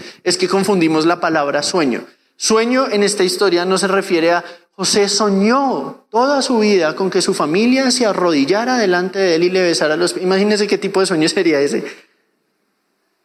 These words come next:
Pues claro, ¿a quién no le gustaría que los hermanos y los tíos y los primos y los papás, todos arrodillados?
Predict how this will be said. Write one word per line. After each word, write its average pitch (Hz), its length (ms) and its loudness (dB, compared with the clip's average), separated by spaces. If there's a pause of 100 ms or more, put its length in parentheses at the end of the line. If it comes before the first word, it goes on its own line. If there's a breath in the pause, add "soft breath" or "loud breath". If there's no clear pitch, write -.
(600)
Pues 180 160 -2
claro, 240 260 2
¿a 190 60 -4
quién 214 140 -2
no 233 80 2
le 240 80 2
gustaría 240 420 0
que 247 140 -2
los 220 240 2
hermanos 202 640 0
y 240 60 0
los 170 280 0
tíos 226 420 2
y 220 60 -2
los 190 240 0
primos 233 460 0
y 220 40 2
los 202 140 0
papás, 208 600 -2
todos 254 340 2
arrodillados? 208 600 0